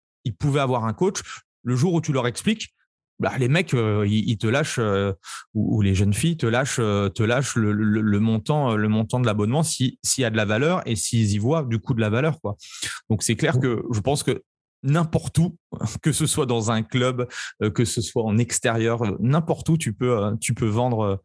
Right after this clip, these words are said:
tu peux vendre du, du, du coaching. Toi, ça a été, euh, du coup, par rapport à, à, à ce lancement, sur les, les, on va dire les, les trois premiers mois, les quatre-vingt-dix premiers jours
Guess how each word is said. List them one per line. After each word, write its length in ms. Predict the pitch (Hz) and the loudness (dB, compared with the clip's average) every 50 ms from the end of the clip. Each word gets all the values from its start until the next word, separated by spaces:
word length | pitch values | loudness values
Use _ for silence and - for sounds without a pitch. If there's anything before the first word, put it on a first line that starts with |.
| - - - - - - - | -12 -12 -12 -10 -12 -12 -12
tu 100 | - 110 | -10 -6
peux 120 | - 117 110 | -2 0 0
vendre 240 | 104 117 117 120 | 0 2 2 2
du, 180 | 110 101 104 98 | 2 2 2 0
du, 200 | 87 87 98 92 | 0 0 0 0
du 160 | 87 95 95 | 0 -2 -2
coaching. 440 | - - 101 - - 156 160 175 170 160 - - - - - - - - - - _ | 0 0 0 0 2 2 2 2 0 -2 -6 -10 -8 -8 -8 -8 -8 -12 -16 -18 _
Toi, 200 | - - 170 185 | -2 0 0 2
ça 140 | 185 - 170 | 2 2 2
a 20 | 156 | 0
été, 320 | 143 127 156 151 147 - - - - | 0 2 0 0 0 0 -2 -2 0
euh, 420 | 127 120 117 120 123 120 117 113 113 - - _ _ _ _ - - - _ - | 0 0 2 2 2 2 2 0 0 -2 -6 _ _ _ _ -20 -20 -14 _ -2
du 120 | 117 120 | -2 0
coup, 180 | - - 170 170 | 0 0 0 0
par 160 | 160 160 143 | 2 0 0
rapport 320 | 127 120 113 135 143 117 123 | 0 0 0 0 0 0 0
à, 360 | 117 - - - - - - - | 0 -2 -2 -4 -4 -4 -4 -2
à, 80 | 113 | -2
à 40 | 117 | 0
ce 160 | 117 - 135 | 0 2 2
lancement, 680 | 120 117 123 120 - - - 151 160 175 180 190 - - _ _ _ _ _ _ - | 2 2 2 0 0 0 0 2 2 2 0 0 -2 -6 _ _ _ _ _ _ -14
sur 200 | - - 123 117 | -8 -4 -2 0
les, 200 | 117 117 117 113 | 0 2 2 2
les, 340 | 113 110 107 107 107 107 107 | 2 2 2 2 2 2 2
on 100 | 104 104 | 2 2
va 120 | 107 107 | 0 0
dire 240 | 104 104 120 123 120 | 0 0 0 2 2
les, 320 | 110 104 104 101 98 95 87 - _ - | 2 2 2 2 0 -2 -4 -8 _ -2
les 80 | - 107 | -2 0
trois 240 | - - 120 123 - | 0 2 0 0 0
premiers 280 | - - 123 117 113 113 | 0 0 2 2 2 2
mois, 180 | 117 131 139 | 2 2 2
les 160 | 135 113 110 - - - _ _ | 0 0 -2 -4 -8 -20 _ _
quatre-vingt-dix 460 | - 120 - - 131 123 123 113 123 | -4 -4 -2 0 0 0 0 0 -2
premiers 360 | - - - 123 117 113 110 | -2 -2 -2 0 2 2 2
jours 320 | 110 120 147 160 175 165 | 2 2 0 0 -2 -4